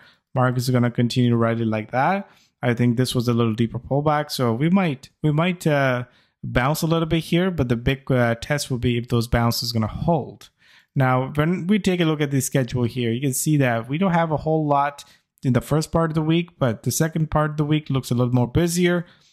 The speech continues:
We got some, uh, economic data out of the Eurozone, out of the U S, and then most importantly, we're getting this, um, Bank of Canada rate statement on, um, on Wednesday as well. So Wednesday is really a busy day, you can see.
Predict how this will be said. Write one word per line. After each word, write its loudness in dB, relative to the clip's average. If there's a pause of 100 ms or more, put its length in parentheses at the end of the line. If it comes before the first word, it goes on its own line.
(160)
We 0
got 2
some, 2
uh, 2
economic 2
data 2
out -2
of -8
the 0
Eurozone, 0
out -2
of -4
the -4
U -2
S, -2 (380)
and 2
then 2
most 2
importantly, 2
we're 2
getting 2
this, -2
um, 2
Bank 0
of -18
Canada 2
rate 0
statement 0 (140)
on, 2 (360)
um, 2 (120)
on 2
Wednesday 2
as 0
well. 2
So 0
Wednesday 0
is 2
really 2
a 0
busy 0
day, 0
you 0
can 2
see. 0